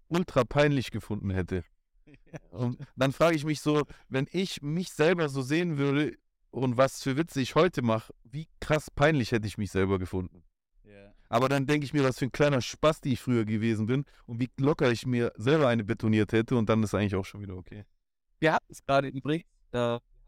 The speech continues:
Speaker 1: Du musst ins Mikrofon sprechen.
Speaker 3: gerade über das Thema Pünktlichkeit gesprochen.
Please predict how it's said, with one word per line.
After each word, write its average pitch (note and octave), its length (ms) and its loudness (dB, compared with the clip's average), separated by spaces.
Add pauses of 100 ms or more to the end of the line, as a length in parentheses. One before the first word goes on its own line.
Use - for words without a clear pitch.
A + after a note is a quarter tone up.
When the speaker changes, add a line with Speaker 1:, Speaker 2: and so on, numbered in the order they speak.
(580)
Speaker 1:
Du G#2+ 40 -2
musst A2+ 160 0
ins G#2 120 -4
Mikrofon F#2+ 380 -2
sprechen. - 340 -6
Speaker 3:
gerade F#2 400 -2 (100)
über G2 220 -2
das F2+ 160 -8
Thema F#2+ 260 -4
Pünktlichkeit G#2+ 600 -6
gesprochen. - 420 -12